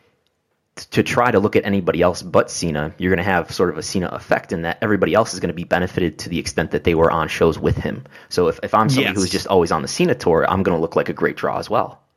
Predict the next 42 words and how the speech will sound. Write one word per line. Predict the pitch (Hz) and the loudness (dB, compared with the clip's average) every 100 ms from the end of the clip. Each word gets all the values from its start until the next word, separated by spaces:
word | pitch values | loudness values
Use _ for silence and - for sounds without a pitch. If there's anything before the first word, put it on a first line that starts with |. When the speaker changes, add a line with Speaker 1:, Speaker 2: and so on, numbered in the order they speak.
| _ _ _ _ _ _ _ _ | _ _ _ _ _ _ _ _
Speaker 2:
In | - 117 | -2 0
the, | 110 107 90 | 2 0 0
in | 104 | 0
the | 101 | 0
supermarket | 147 117 110 101 101 | 0 0 0 0 0
industry, | 101 98 - 101 | 0 0 0 0
we'd | 95 - | 0 -2
call | 101 | -4
it | 90 | -4
the | - | -6
halo | - 104 87 65 | -2 -2 -2 -4
effect. | - - - - 76 | -4 -4 -4 -12 -14
Speaker 1:
Okay. | - - - _ | -16 -20 -20 _
Speaker 2:
You | - 98 | -4 -2
know, | 82 73 | 0 0
it's, | - | -2
it's | - 104 107 | -4 -2 0
the | |
idea | 95 95 92 | 0 0 0
that | 92 - | 0 0
one | 104 110 101 | -2 0 0
thing | - 98 98 | 0 -2 0
then | 98 92 | -2 -2
has | 98 98 | -2 -2
a | |
positive | 90 - 92 92 87 85 | -6 -4 -4 -2 -6 -8
effect | 76 - 85 - | -6 -4 -4 -4
on | 87 95 | -4 -2
something | - - 90 | -4 -2 -2
else | 78 - | -2 -4
that's | 90 | -4
surrounding | - 80 82 64 64 | -2 -2 0 -2 -2
it. | 73 - - - _ - - - - - | -2 -4 -8 -12 _ -20 -18 -18 -14 -4
Um, | 98 80 80 | 0 0 0
but | 101 | 0
yeah, | 113 101 | 0 2
it's, | 87 113 | 0 0
it's | 123 120 - | 0 0 0
exactly | 110 110 - 101 | 0 -2 0 0
that. | 101 101 - | 2 0 0
And | 117 113 | -2 0
so, | 127 | 0